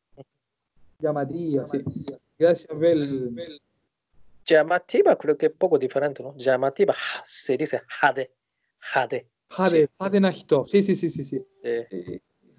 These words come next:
Speaker 1: jade
Speaker 2: Eh,
Speaker 1: na-
Speaker 2: o en, o también encantamiento, encantado, ¿no? Sí, creo que
Speaker 1: Encantadora.
Speaker 2: Miryoko, encanto,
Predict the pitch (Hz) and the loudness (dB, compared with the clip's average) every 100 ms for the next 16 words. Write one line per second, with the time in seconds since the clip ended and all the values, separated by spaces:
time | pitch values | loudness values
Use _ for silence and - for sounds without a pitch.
0 | _ 175 156 139 127 123 120 120 - - | _ -10 -4 -2 -2 -2 -2 -4 -6 -4
1 | 160 220 240 - 156 156 170 - _ _ | 2 4 2 2 4 4 2 -4 _ _
2 | _ _ _ 170 165 151 208 170 160 165 | _ _ _ -2 0 4 4 4 0 -2
3 | 156 151 165 175 139 _ 131 127 - 139 | -2 -2 0 -2 -4 _ -4 -4 -6 -10
4 | 135 - 139 131 143 139 117 151 - 127 | -8 -6 -6 -4 -4 -6 -8 -16 -10 -10
5 | - _ _ _ - 113 - 156 135 131 | -12 _ _ _ -8 -8 -6 -4 -2 4
6 | 135 139 151 143 131 143 139 156 _ - | 6 6 6 4 2 -2 -2 -6 _ -20